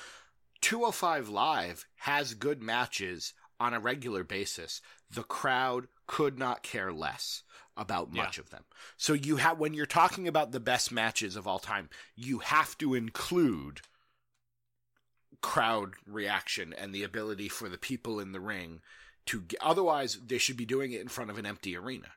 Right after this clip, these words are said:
Speaker 1: If it all, if it all is just about, you know, the finesse of the moves and stuff, that's one of the reasons I like William Regal. He actually got p-, fans into it.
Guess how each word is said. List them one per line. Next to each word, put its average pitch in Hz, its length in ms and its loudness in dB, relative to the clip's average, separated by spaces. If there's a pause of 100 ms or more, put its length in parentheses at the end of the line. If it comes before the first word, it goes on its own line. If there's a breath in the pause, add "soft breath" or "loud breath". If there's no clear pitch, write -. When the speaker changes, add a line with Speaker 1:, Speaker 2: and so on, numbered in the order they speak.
(120)
Speaker 1:
If 120 140 -8
it 120 80 -2
all, 151 280 6
if 135 280 0
it 135 60 0
all 185 260 6
is 120 280 -2
just 139 280 0
about, 104 380 -2 (400 loud breath)
you 117 180 -2
know, 85 260 -6 (280 soft breath)
the 104 200 -2
finesse 113 760 -2
of 107 220 -6
the 95 80 -4
moves 117 500 4
and 95 180 -8
stuff, - 600 -4 (1300 loud breath)
that's 143 240 2
one 165 160 6
of 160 60 -2
the 160 60 2
reasons 151 260 2
I 151 120 0
like 139 300 -2
William 101 260 -2
Regal. 85 380 -6 (280 loud breath)
He 151 240 2
actually 131 400 4
got 117 340 0 (180)
p-, - 100 -10
fans 110 580 -6 (240)
into 135 400 -2
it. - 120 -16